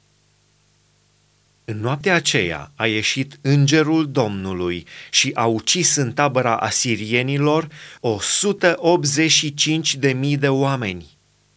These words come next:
Și când s-au sculat dimineața, iată că toți erau niște trupuri moarte. Atunci Sanherib,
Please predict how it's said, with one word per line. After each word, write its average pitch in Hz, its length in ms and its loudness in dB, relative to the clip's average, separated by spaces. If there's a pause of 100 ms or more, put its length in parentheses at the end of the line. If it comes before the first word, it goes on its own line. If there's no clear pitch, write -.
(580)
Și - 400 0
când 123 240 0
s-au 120 300 2
sculat 185 580 -2
dimineața, 123 840 -2 (300)
iată 175 320 0
că 147 120 0
toți 160 300 0
erau 156 200 0
niște 143 280 -2
trupuri 170 580 0
moarte. 139 640 -2 (1300)
Atunci 120 580 -4
Sanherib, 107 760 -2